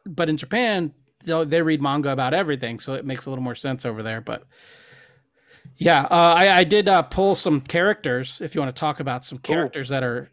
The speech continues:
Speaker 1: sports based.
Speaker 2: Hit me.
Speaker 1: The first one, I never think about this guy as being sports-based or whatever, and he is ridiculous, but I do have a soft spot, and that's for Night Thrasher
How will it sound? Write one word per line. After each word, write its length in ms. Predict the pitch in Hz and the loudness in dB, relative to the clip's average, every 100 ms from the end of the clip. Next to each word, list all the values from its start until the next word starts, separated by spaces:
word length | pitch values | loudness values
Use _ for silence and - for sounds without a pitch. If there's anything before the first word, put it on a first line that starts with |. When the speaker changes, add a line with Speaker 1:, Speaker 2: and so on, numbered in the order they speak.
| _ | _
Speaker 1:
sports 500 | - - - 151 135 | -12 -8 -4 -4 -4
based. 540 | - 165 143 120 - - _ _ _ | -4 -2 -2 -4 -12 -16 _ _ _
Speaker 2:
Hit 320 | - 151 185 | -8 -4 -4
me. 180 | - - _ _ _ _ _ _ _ - _ _ _ _ _ _ _ _ _ | -4 -18 _ _ _ _ _ _ _ -18 _ _ _ _ _ _ _ _ _
Speaker 1:
The 60 | - | -6
first 300 | 208 240 - | -2 -2 0
one, 160 | 165 | -2
I 120 | 151 180 | 0 2
never 260 | 214 196 | 2 2
think 180 | 170 190 | 0 0
about 160 | 170 156 | 0 -2
this 140 | 139 | -6
guy 160 | - 156 | -2 -2
as 120 | 131 | -2
being 220 | 156 139 | -4 -4
sports-based 840 | - - 160 165 - 143 127 127 | -8 -6 -4 -4 -6 -6 -6 -8
or 40 | 131 | -8
whatever, 340 | 127 127 131 - | -6 -6 -8 -6
and 180 | 151 | -6
he 100 | 147 | -6
is 420 | 180 170 180 131 - | -8 -4 -4 -4 -8
ridiculous, 1000 | 147 143 117 156 165 147 123 117 113 - _ _ _ - - | -10 -10 -4 -4 -2 -6 -8 -10 -12 -16 _ _ _ -18 -6
but 120 | 147 | -2
I 120 | 147 | 0
do 140 | 160 | 2
have 160 | 165 139 | 2 2
a 40 | |
soft 320 | 127 160 143 - | -2 -2 -2 -4
spot, 420 | - 123 117 - 143 | -6 -4 -4 -6 -8
and 140 | 131 | -6
that's 180 | 135 131 | -6 -8
for 140 | 143 | -8
Night 280 | 131 131 127 | -6 -6 -8
Thrasher 540 | 131 120 117 127 113 | -8 -8 -8 -12 -14